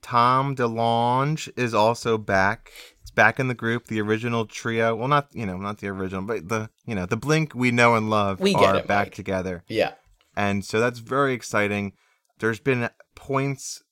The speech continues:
Speaker 1: over the past decade or so where, you know, you would read an interview with Tom or Mark and they would say things like they hadn't been together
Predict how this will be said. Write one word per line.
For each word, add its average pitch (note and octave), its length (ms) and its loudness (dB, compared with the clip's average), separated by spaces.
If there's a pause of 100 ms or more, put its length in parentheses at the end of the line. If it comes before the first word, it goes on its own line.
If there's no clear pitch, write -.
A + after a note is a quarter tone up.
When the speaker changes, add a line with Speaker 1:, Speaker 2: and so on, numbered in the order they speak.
(160)
Speaker 1:
over G#2+ 220 0
the G2+ 80 -8
past G#2 420 -4
decade G#2 380 -2
or G2+ 140 -2
so G2 300 -2
where, F#2+ 420 -2 (800)
you G#2 80 -4
know, G2+ 140 0
you G2+ 120 -2
would G#2 120 0
read A#2 160 0
an A2 80 -2
interview G#2+ 420 0
with G2+ 240 -2
Tom G2+ 420 2
or G2 100 0
Mark F#2+ 380 -2
and G2 240 -4 (220)
they G#2 120 -2
would G2+ 140 -2
say G2 220 -2
things G2 360 -6
like F#2+ 300 -4 (680)
they A2 100 -4
hadn't G#2 340 4
been G2+ 140 0
together G2 580 0